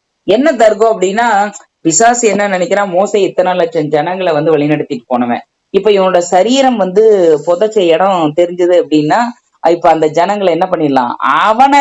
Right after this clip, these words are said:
அவனோட ச-, இதையே, பணத்தையே ஒரு விக்கிரக ஆராதனை, அந்த இடத்தையே விக்கிரக ஆராதனை பண்ணக்கூடிய ஒரு இடமா அவனை மாத்திர முடியும் அப்படின்னு அவன் யோசிக்கிறான், பிளான் பண்றான். ஏன்னா இன்னைக்கு பார்த்தோம்னா,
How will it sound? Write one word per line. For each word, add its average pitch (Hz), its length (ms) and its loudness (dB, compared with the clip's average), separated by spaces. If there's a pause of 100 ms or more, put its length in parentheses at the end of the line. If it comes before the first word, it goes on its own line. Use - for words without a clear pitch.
அவனோட 165 520 2
ச-, 165 460 2
இதையே, 233 420 0
பணத்தையே 185 340 0
ஒரு 190 120 0
விக்கிரக 185 380 0
ஆராதனை, 143 380 2
அந்த 139 200 0
இடத்தையே 156 340 0
விக்கிரக 160 360 0
ஆராதனை 127 400 0
பண்ணக்கூடிய 127 360 -2
ஒரு 120 160 0
இடமா 127 260 0
அவனை 127 320 -2
மாத்திர 143 340 -2
முடியும் 120 320 -2 (380)
அப்படின்னு 180 360 0
அவன் 165 280 0
யோசிக்கிறான், 160 540 -2
பிளான் 170 300 -2
பண்றான். 135 280 0
ஏன்னா 180 180 -2
இன்னைக்கு 196 280 -2 (100)
பார்த்தோம்னா, 226 380 0